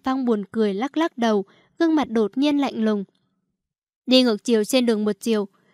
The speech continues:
lái xe sau khi uống rượu. "Xú tiểu tử,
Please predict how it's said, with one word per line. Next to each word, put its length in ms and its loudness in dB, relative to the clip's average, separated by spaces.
lái 240 2
xe 200 0
sau 180 0
khi 140 -2
uống 200 -4
rượu. 280 -2
"Xú 220 0
tiểu 180 4
tử, 280 -4